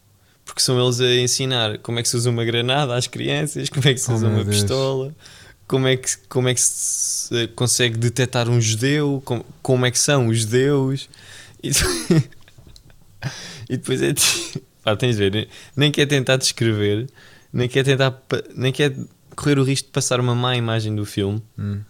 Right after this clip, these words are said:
Speaker 1: Aconselho, tipo, se tu só te pudesse dizer uma coisa para fazeres era,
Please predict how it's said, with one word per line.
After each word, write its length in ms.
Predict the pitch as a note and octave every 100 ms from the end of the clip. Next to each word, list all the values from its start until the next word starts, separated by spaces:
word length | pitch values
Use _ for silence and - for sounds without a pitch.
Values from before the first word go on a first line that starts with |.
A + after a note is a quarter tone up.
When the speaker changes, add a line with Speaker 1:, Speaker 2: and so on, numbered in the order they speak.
| _ _ _ _ _
Speaker 1:
Aconselho, 640 | B2 C3 B2+ B2+ A#2+ - - _ -
tipo, 680 | C3+ B2 - B2 A#2 G#2+ - _ _ _ _ _ _ _ _ _
se 200 | - B2
tu 80 | B2
só 240 | - D3
te 140 | C#3 -
pudesse 640 | C3+ C3 C3 A2+ - -
dizer 420 | A2 A#2 A#2+ B2+
uma 140 | B2+ B2+
coisa 260 | C3+ A2+
para 140 | A2+ A2+
fazeres 500 | G#2+ A2 G#2+ A#2+ B2+
era, 320 | A#2 G2+